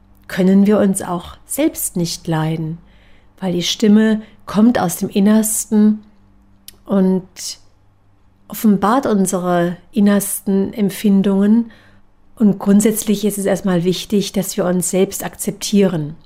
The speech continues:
Und daraus heraus können wir auch selbst an uns arbeiten. Das heißt, wir können auch an unserer Stimme arbeiten,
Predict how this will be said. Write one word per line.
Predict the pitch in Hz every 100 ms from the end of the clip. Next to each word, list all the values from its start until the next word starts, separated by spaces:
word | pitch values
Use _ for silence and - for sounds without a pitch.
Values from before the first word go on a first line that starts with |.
| - _ _ _ _ _ _ _ _
Und | 208 190
daraus | 175 202 233 233 226
heraus | 208 202 202 202 -
können | - 190 190
wir | 190 175
auch | 175
selbst | 190 196 - 175
an | 180
uns | 185 -
arbeiten. | 185 190 185 175 170 - 156 160 _ _ _ _ _ _ _
Das | 190 -
heißt, | 165 185 202 -
wir | 202
können | - 196 214
auch | 202 190
an | 185
unserer | 180 170 160
Stimme | - 202 202 208
arbeiten, | 190 190 185 185 180 185 185